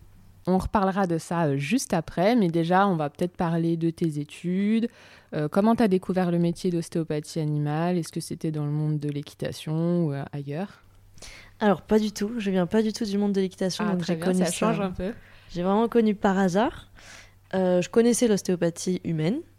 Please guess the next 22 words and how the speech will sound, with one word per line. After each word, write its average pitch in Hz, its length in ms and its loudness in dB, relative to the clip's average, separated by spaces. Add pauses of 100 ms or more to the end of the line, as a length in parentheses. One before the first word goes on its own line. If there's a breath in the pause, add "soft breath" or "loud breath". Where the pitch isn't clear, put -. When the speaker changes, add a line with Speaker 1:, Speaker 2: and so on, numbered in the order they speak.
(600 soft breath)
Speaker 2:
Euh, 165 260 2
mais 151 100 -2
je 147 80 -4
savais 151 200 -2
pas 170 160 -2
du 175 180 -6
tout 214 100 -6
que 190 120 -6
l'ostéopathie 160 460 -4
animale 165 360 0
existait, 165 560 -2
et 208 80 2
c'est - 140 -4
en 160 80 0
me 160 80 -2
renseignant 196 560 0
justement 175 400 -2
sur 175 160 -6
les 160 180 -4
écoles 175 240 -2
d'ostéopathie 165 880 -4
humaine 190 340 4